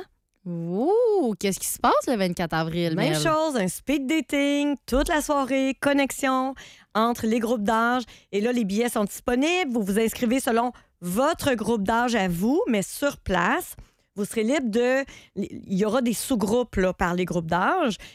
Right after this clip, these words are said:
Speaker 2: et vous serez libre d'aller vers les groupes d'âge qui vous intéressent. Donc, si vous avez trente-sept ans,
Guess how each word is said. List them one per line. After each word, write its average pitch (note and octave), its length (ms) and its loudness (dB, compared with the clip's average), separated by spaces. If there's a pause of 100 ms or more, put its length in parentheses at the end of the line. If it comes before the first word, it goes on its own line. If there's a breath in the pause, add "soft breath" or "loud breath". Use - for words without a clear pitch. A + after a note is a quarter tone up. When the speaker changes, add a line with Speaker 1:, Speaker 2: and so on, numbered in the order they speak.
(120)
Speaker 2:
et B3 120 2
vous B3 100 0
serez - 180 -2
libre C#4 180 0
d'aller A3+ 260 2
vers A#3+ 160 2
les G#3+ 100 2
groupes F#3 180 0
d'âge B3 280 2
qui - 100 -2
vous F#3+ 120 0
intéressent. A#3 480 0
Donc, F#3+ 180 0
si - 100 -8
vous A#3 80 -2
avez A3+ 200 0
trente-sept A3+ 500 -2
ans, C4 140 2